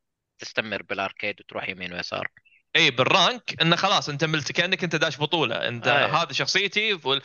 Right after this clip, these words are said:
Speaker 2: حتى الستيج ما تختاره.
Speaker 1: أي.
Speaker 2: بال-، الستيج يكون راندوم بالنظام الرانك، فانت خلاص انت ملتزم كانك داخل تورنمنت. ها، الرانك فعلًا يعتبر كانه تورنمنت. انا هذه شخصيتي بلعب فيه بغض النظر شنو الستيج اللي بيطلع لي، خلاص انا ملتزم بهالشخصيه هذه.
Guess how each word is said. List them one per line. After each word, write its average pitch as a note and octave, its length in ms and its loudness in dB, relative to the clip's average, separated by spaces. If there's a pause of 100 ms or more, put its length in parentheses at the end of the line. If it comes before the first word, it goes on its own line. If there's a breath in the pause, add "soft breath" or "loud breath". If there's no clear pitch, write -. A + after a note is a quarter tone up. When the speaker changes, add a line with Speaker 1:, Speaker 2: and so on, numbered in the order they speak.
(200 loud breath)
Speaker 2:
حتى A3 260 0
الستيج G3 340 0
ما F3+ 80 2
تختاره. E3+ 480 -2 (520)
Speaker 1:
أي. A2+ 160 -2 (100)
Speaker 2:
بال-، A2 480 0
الستيج B2+ 560 4
يكون E3 160 2
راندوم D#3 420 2 (720)
بالنظام C3 640 2
الرانك، B2 340 0
فانت F3 280 -2
خلاص A3+ 280 0
انت F3+ 140 -4
ملتزم F3+ 420 0
كانك F3 260 0
داخل F3+ 260 -4
تورنمنت. C3 540 -4
ها، C3+ 360 -2
الرانك F#3+ 300 0
فعلًا G3 340 -2
يعتبر A3 400 -2
كانه G3+ 280 -2
تورنمنت. D3 460 -2 (400 soft breath)
انا D#3+ 320 4
هذه B2+ 80 0
شخصيتي E3+ 580 0
بلعب D3 380 -2
فيه F#3 140 -2
بغض D#3+ 260 -4
النظر D3 260 0
شنو D3 200 -2
الستيج C#3 240 -2
اللي B2 120 0
بيطلع D3+ 300 0
لي، G3 120 -4
خلاص D3+ 280 0
انا C#3 140 2
ملتزم D3+ 340 -4
بهالشخصيه A2+ 560 -2
هذه. - 140 -6